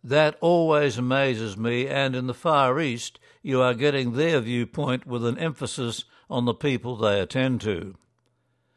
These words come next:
As a former politician, Mister Gilbert said the magazine's articles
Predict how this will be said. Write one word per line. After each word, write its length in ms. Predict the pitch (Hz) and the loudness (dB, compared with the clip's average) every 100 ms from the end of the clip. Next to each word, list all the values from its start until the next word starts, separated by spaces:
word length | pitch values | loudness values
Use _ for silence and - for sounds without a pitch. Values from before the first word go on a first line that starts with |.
| _ _ _ _ | _ _ _ _
As 180 | - 202 | 0 2
a 80 | 180 | 2
former 360 | - 175 151 131 | 2 2 2 2
politician, 720 | 147 143 123 143 123 147 135 | 2 2 2 0 -2 -2 -4
Mister 260 | 147 - | -4 -8
Gilbert 420 | 135 143 139 127 - | -2 2 2 0 -4
said 200 | 143 123 | -4 0
the 80 | |
magazine's 680 | 127 147 147 117 131 123 117 | 0 0 0 -2 -2 -2 -2
articles 720 | 139 139 117 110 131 120 110 | 0 0 0 -2 -2 -2 -4